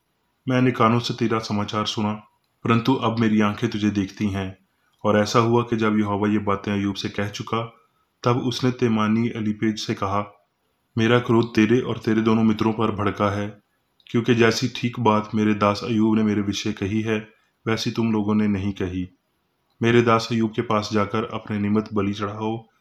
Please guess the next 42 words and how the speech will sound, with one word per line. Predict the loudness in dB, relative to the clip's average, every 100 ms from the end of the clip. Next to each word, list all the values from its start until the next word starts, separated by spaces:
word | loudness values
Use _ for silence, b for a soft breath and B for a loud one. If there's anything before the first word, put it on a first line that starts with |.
| _ _ _ _
तब | 0 2
मेरा | 4 2
दास | 4 2 0 -2
अय्यूब | 2 2 2 0
तुम्हारे | -2 0 0
लिए | 0
प्रार्थना | 0 -2 -2 -4 -4
करेगा।" | -2 -2 -2 -6 -10 _ _ _
ये | 2 2
सुन | 4 0
तेमानी | 0 0 2 2
एलीपेज, | 2 0 2 0 -2 -8 _ _ -12
शूही | -4 -2 0
बलदद | 0 2 0 -2 -8 _
और | -2 2
नामाती | 2 0 -2 -6
सूफर | -6 -6 -2
ने | 0
जाकर | 2 0 0 -2
यहोवा | 0 0 -2
की | -2 -4
आज्ञा | -4 -4 -6
के | -4
अनुसार | -4 -4 -6 -6 -6
किया। | -6 -6 -6 -12 _ _ _ _ _ _ _
जब | 0 2 2
अय्यूब | 2 2
ने | 0
अपने | 0 0
मित्रों | 0 0 0
के | 0
लिए | -2
प्रार्थना | 0 0 0 0
की, | -4 -4 -8 -10 _ _ _ -2
तब | 0
यहोवा | 2 0 2 2
ने | 2
उसका | 0 -2
सारा | -2 0 -2
दुख | -2 -4 -4
दूर | 0 0
किया | 0 0 -2 -2